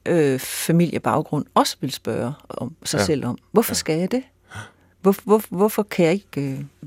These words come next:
Speaker 1: bare gøre, som, som min, min morfar gjorde, eller så, øh, eller mor og far gjorde? Altså, så, så, men,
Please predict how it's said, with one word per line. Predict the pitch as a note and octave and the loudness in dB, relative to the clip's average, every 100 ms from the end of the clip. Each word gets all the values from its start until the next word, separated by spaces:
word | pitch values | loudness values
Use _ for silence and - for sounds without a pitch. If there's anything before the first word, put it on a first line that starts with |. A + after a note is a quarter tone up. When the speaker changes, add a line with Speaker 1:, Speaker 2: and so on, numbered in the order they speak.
| - | 0
Speaker 1:
bare | C#3+ C#3 | 2 2
gøre, | D3 C#3 D#3 E3+ F#3+ | 2 0 2 0 -4
som, | - C#3+ C3 C#3 F#3+ | -6 -4 -4 -6 -12
som | - D3 C3+ C#3 - - - - - - D3 D#3 D3+ | -6 -4 -2 -4 -8 -14 -18 -14 -14 -12 -14 -16 -12
min, | D#3 D3+ C#3 C3+ D#3 _ _ _ - - - - - - - | -2 0 2 0 -4 _ _ _ -20 -20 -20 -20 -20 -20 -2
min | D#3 D3+ C#3+ A#2+ A2+ | 2 4 2 -2 0
morfar | C#3+ F#3 - B2 A#2 | 4 4 4 -2 -2
gjorde, | - C3 B2+ B2 | -4 -6 -4 -2
eller | B2 | -2
så, | D#3 | -4
øh, | B2 - - - - - - | -6 -8 -12 -12 -14 -14 -6
eller | A#2 B2+ | -2 0
mor | D3+ | 2
og | F3 | 2
far | - E3 | 2 2
gjorde? | F3+ C#3+ C#3 | 2 0 -2
Altså, | C3+ D3 - - - - - - - | -2 -4 -8 -18 -18 -18 -20 -20 -8
så, | - G3 | 2 4
så, | - F3+ E3 D#3 D3 C3+ | 4 4 4 2 0 -2
men, | C3+ F3 - F2 E2 | -2 -2 -2 -6 -10